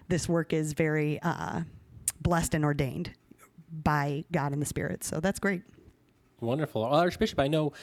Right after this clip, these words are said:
Speaker 2: you said you were on vacation early in July, and I know around that time is what marked the twenty-fourth anniversary of your ordination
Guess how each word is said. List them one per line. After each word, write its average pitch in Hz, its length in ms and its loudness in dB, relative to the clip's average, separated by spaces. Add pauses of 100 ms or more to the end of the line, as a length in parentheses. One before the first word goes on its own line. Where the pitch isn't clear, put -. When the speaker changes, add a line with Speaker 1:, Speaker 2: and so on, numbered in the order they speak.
(140)
Speaker 2:
you 135 80 4
said 160 140 4
you 151 60 4
were 131 40 6
on 120 80 2
vacation 123 480 0
early 131 360 2
in 113 100 -2
July, 113 380 0
and 110 200 0
I 110 40 2
know 110 200 4
around 120 240 2
that 113 160 0
time 107 280 0
is 104 140 2
what 110 80 0
marked 110 260 0
the 98 120 4
twenty-fourth 135 1080 0
anniversary 107 600 0
of 101 140 0
your 104 100 2
ordination 107 580 0